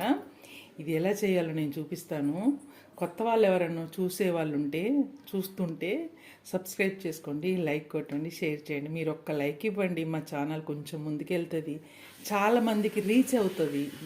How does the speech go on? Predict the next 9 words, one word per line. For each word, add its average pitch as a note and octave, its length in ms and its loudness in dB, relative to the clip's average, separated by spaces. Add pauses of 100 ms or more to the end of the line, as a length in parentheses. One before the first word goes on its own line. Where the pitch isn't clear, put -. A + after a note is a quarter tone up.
మీరు E3 180 -2 (100)
లైక్ D#3 240 2
కొట్టినందుకు D#3 680 2 (580)
మాకు - 240 -8
చాలా E3 260 0 (100)
బెనిఫిట్ F3+ 400 0
చేసిన D#3+ 300 0
వాళ్ళు D3+ 240 -4
అవుతారు. C#3+ 360 -8